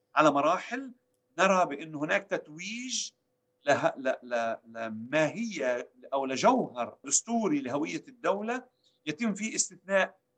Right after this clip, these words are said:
كل شعب آخر، خاصة الفلسطينيين،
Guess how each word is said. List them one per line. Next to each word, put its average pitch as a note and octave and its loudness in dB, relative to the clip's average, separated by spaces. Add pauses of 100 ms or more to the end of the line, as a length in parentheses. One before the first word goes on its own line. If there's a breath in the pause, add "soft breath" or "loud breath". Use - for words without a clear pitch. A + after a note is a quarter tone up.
كل G#3 4 (560)
شعب D3 2
آخر، D3 2 (140)
خاصة A3+ 2
الفلسطينيين، C#3 -2